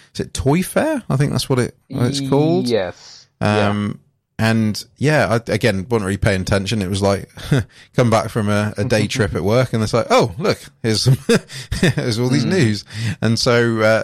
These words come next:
Speaker 1: let's start with Aeronautica Imperialis. So they've, they've, uh, shown off the next, uh, next sort of set, which is called, uh, Skies of Fire, and comes with a new
Speaker 2: Yep.
Speaker 1: book called The Taros Air War. So this is basically Militarum versus the Tau.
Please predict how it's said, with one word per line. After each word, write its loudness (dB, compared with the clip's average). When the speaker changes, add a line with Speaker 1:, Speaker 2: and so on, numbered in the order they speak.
Speaker 1:
let's -2
start 0
with -4
Aeronautica 0
Imperialis. 0
So -2
they've, -4
they've, -2
uh, 0
shown 0
off -4
the -4
next, -6
uh, -4
next -6
sort -2
of -6
set, 0
which -6
is -2
called, -2
uh, 4
Skies 2
of -8
Fire, 0
and 0
comes 0
with -2
a 2
new 2
Speaker 2:
Yep. 2
Speaker 1:
book 0
called -4
The -4
Taros -2
Air 2
War. 0
So -4
this -2
is -4
basically -2
Militarum 2
versus -2
the -6
Tau. -2